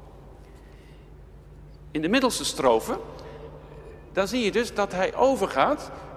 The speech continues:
van tot God te spreken naar over God te spreken. Je zou kunnen zeggen, je gaat over van gebed naar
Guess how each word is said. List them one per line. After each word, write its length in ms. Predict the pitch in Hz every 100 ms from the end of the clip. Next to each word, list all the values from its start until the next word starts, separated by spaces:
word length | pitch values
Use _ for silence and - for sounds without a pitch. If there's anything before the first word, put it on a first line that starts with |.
| - - - -
van 340 | - 180 202 - - - - - - - - - - - -
tot 300 | 269 285 - -
God 200 | 240 -
te 80 |
spreken 560 | 196 - 214 208 208 208 - - - - -
naar 360 | - 156 185 - - - - -
over 440 | 202 233 156 123 - -
God 280 | - 151 - -
te 100 | 123
spreken. 460 | - 123 113 - - - - - - - - - -
Je 120 | -
zou 200 | 135 175
kunnen 200 | 175 170
zeggen, 220 | 147 196 175
je 80 |
gaat 200 | 151 151 - -
over 360 | 185 233 220 202
van 180 | 170
gebed 480 | - 131 214 240 - - -
naar 320 | 156 185 185